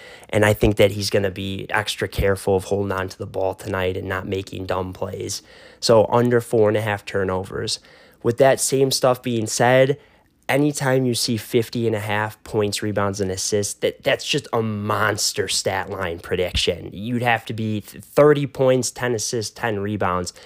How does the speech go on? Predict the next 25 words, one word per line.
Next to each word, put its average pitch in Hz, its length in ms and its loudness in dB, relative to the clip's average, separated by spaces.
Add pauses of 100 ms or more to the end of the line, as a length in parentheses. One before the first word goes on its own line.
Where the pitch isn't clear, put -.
(280)
And 127 100 4
actually, 127 320 4
not 120 240 4
even 110 240 0
then, 110 280 2
you'd 101 120 -2
have 110 200 2
to 117 80 2
have 104 140 4
one 107 220 2
more 110 300 4
'cause 104 240 -6
it's 101 100 -10
all 117 380 2
under 110 360 0
fifty 98 460 -6
and 95 80 -4
a 95 60 -6
half. 92 340 -4
So 107 300 6
they'd 107 140 0
have 107 160 -2
to 110 60 -6
get 101 220 -8
fifty-one. 98 680 -8